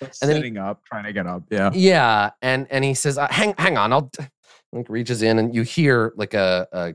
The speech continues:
Speaker 1: click and then the sound of some me-, mechanism and then the unmistakable sound of something powering down. Uh, and then he, he comes over to Torgor and he, like, helps you stand up.
Speaker 2: Hmm.
Speaker 1: Uh, and he, he says, "I'm sorry, I just don't do well in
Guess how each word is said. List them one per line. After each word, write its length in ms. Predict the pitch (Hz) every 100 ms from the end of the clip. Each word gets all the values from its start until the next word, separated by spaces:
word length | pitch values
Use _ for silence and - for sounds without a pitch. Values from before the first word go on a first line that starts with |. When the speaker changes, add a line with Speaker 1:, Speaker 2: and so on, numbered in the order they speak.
| - _
Speaker 1:
click 480 | - 190 190 - - -
and 140 | 110
then 220 | 113 107
the 100 | 107
sound 220 | - 110 107
of 60 |
some 200 | - 101
me-, 80 | 101 - -
mechanism 580 | 117 113 110 92 92 - - -
and 120 | 131 120
then 380 | 113 110 107 110
the 420 | 101 107 98 98 _ 165
unmistakable 480 | 180 156 135 113
sound 260 | 107 110 98
of 60 | 92
something 200 | 101 92
powering 500 | - 104 98 92 87
down. 440 | 87 78 73 82 _ _ _ _ _
Uh, 340 | 107 101 95 95 -
and 160 | 107
then 200 | 104 98 95
he, 320 | - 104 95
he 120 | 95
comes 240 | 98 92
over 220 | 92 85 85
to 120 | 87
Torgor 200 | 80 80
and 80 | 80
he, 40 |
like, 160 | 80 -
helps 320 | - 82 -
you 60 | 87
stand 380 | - 80 73
up. 220 | 76 69 - _ _ _
Speaker 2:
Hmm. 80 | - 120 -
Speaker 1:
Uh, 280 | 85 78 80
and 140 | 85 87
he, 160 | 85
he 160 | - 92
says, 280 | - 87 90
"I'm 200 | 95 85 _ _ _ _ -
sorry, 380 | 90 139 110 98
I 60 | 98
just 180 | 107
don't 340 | 135 139 120 98
do 220 | 120 127
well 360 | 110 98 92 92
in 200 | 90